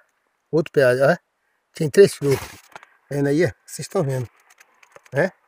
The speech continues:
Aí, ó. Pertinho. Então, mas tem mais pé de cacau aí com flor.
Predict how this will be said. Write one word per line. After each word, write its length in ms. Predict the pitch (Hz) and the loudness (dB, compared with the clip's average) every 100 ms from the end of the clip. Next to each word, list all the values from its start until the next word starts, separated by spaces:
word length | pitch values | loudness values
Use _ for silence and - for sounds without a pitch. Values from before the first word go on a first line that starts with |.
| _ _ - - | _ _ -20 -20
Aí, 120 | - 92 | -20 -20
ó. 40 | _ _ _ _ _ _ _ _ _ _ | _ _ _ _ _ _ _ _ _ _
Pertinho. 480 | 170 - - 139 98 - _ _ - - - - _ | -8 -8 -10 -10 -12 -20 _ _ -20 -20 -20 -20 _
Então, 220 | 190 220 | 0 6
mas 140 | 247 277 | 6 6
tem 140 | 277 | 4
mais 200 | 226 220 | 4 4
pé 140 | - 208 | 4 2
de 60 | |
cacau 260 | 180 156 175 | 2 4 4
aí 100 | 165 | 4
com 120 | - | 0
flor. 320 | - 165 160 | -4 -2 -2